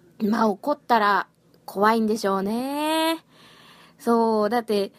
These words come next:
猫も食べちゃうぐらいの勢いの力は秘めてるんだもん。だから怒ったら食べられちゃうんですよ。うん、そういう怖さも持ってるっていうところで、まあ、二面性があっていいですよね。で、うーん、まあ、巷で言う白キュウソ、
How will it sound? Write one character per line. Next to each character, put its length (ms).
猫 280
も 140
食 160
べ 100
ち 100
ゃ 80
う 40
ぐ 120
ら 120
い 60
の 100
勢 340
い 40
の 140
力 380
は 360
秘 120
め 100
て 140
る 120
ん 40
だ 100
も 80
ん。 100
だ 120
か 80
ら 40
怒 180
っ 60
た 140
ら 60
食 160
べ 80
ら 100
れ 100
ち 80
ゃ 60
う 40
ん 20
で 80
す 120
よ。 140
う 120
ん、 60
そ 180
う 20
い 60
う 60
怖 200
さ 100
も 180
持 100
っ 40
て 140
る 80
っ 60
て 120
い 40
う 40
と 100
こ 120
ろ 120
で、 300
ま 80
あ、 20
二 180
面 200
性 100
が 120
あ 20
っ 40
て 240
い 120
い 20
で 100
す 100
よ 120
ね。 200
で、 340
う 60
ー 520
ん、 20
ま 120
あ、 40
巷 380
で 140
言 280
う 180
白 420
キ 180
ュ 40
ウ 40
ソ、 280